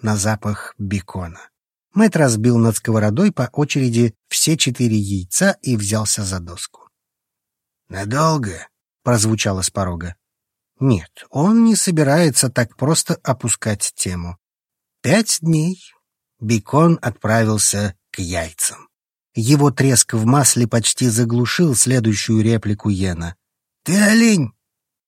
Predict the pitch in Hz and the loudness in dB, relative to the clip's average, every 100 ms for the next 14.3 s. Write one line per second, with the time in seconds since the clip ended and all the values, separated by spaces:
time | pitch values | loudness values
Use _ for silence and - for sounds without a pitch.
0 | _ _ _ _ 117 170 226 220 - _ | _ _ _ _ 2 4 4 0 -6 _
1 | _ - - 180 208 131 127 131 98 90 | _ -12 -6 -6 -4 -4 -4 -4 -4 -6
2 | 92 - - - _ _ 147 165 123 131 | -10 -12 -14 -16 _ _ 4 4 4 2
3 | 123 127 120 110 117 110 107 110 104 - | 2 2 2 0 0 0 0 0 -2 -2
4 | 98 - 101 104 104 92 92 101 202 - | -6 -4 -2 0 -2 -4 -6 -2 -2 -2
5 | - 190 175 _ _ - 185 139 110 110 | 0 0 -2 _ _ -2 0 0 0 -2
6 | 98 92 90 - 87 90 _ _ _ _ | -2 -4 -6 -6 -6 -10 _ _ _ _
7 | _ 156 - 202 160 151 - 135 135 131 | _ -4 2 2 4 0 0 0 2 0
8 | 127 120 113 104 180 196 180 - 143 127 | 0 0 0 2 2 2 2 0 -2 -2
9 | - 151 120 127 - 113 110 104 101 90 | 0 2 2 0 2 0 2 0 -2 -4
10 | 87 82 _ _ _ 123 147 139 - 135 | -8 -10 _ _ _ 2 4 4 2 2
11 | 120 104 113 - - 175 170 - 135 131 | 2 2 0 0 2 2 2 0 2 4
12 | 139 - 127 113 123 117 120 117 - 147 | 2 2 -2 0 2 4 2 -2 0 2
13 | 131 127 123 - 113 127 123 107 120 113 | 2 0 -2 -2 0 0 -2 0 -2 0
14 | 120 117 120 | 0 2 0